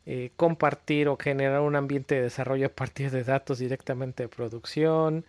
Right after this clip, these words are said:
Eh, comentan que él también dice, bueno, tu C T O, que es el, el Chief Technology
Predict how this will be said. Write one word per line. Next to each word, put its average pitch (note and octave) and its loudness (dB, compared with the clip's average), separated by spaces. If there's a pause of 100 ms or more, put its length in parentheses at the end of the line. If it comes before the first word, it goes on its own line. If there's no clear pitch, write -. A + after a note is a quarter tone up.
(560)
Eh, C3 -4
comentan C#3 -2
que B2 -4
él B2+ -4
también C#3 -2
dice, C#3 -2
bueno, C#3 0
tu C3 -4
C C#3+ -6
T C#3+ -2
O, D3 0
que C#3 -6
es - -10
el, A#2+ -2
el A#2+ -4
Chief C#3 -4
Technology C3 -4